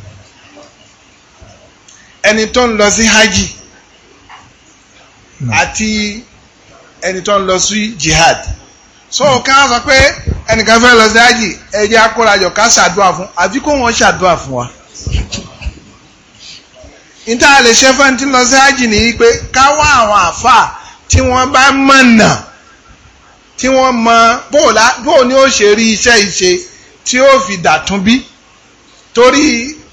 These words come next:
Speaker 1: ẹni tó bá ṣe hajj, ọ̀rọ̀ rẹ̀ gba pẹ̀lẹ́pẹ̀lẹ́. <laughs> Kí ló ṣe ó ní,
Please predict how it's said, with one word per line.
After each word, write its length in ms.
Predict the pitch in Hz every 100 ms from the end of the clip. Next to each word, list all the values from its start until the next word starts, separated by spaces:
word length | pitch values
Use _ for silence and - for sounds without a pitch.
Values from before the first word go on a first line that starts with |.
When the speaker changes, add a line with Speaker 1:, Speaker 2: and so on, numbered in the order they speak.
| -
Speaker 1:
ẹni 200 | 226 247
tó 120 | 254 262
bá 160 | 254
ṣe 160 | 226 233
hajj, 500 | 233 254 220 214 180 - - - - _ _ _
ọ̀rọ̀ 320 | 170 202 208 185
rẹ̀ 120 | 185
gba 160 | 185 185
pẹ̀lẹ́pẹ̀lẹ́. 440 | 147 170 156 139 - _ _
<laughs> 680 | - - - 147 - - _
Kí 100 | -
ló 120 | 254
ṣe 240 | 202 - 240
ó 60 | 233
ní, 320 | 226 214